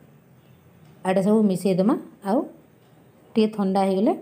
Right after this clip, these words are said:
ପାପଡ଼ ବନେଇ ବସମା। ପୁରା ଗରମ ଥିବା, ଆଉ ଜରିଥି ଦେଲେ ତ ନା ହୁଏ।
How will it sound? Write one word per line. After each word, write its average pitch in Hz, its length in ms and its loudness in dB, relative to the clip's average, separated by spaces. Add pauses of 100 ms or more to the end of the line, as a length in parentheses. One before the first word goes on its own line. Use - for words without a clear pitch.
(120)
ପାପଡ଼ 175 320 0
ବନେଇ 175 260 2
ବସମା। 180 380 0 (840)
ପୁରା 226 140 2
ଗରମ 190 300 0
ଥିବା, 190 260 0
ଆଉ 185 160 0
ଜରିଥି 185 380 0
ଦେଲେ 180 240 0
ତ 196 80 -4
ନା 185 160 0
ହୁଏ। 190 200 0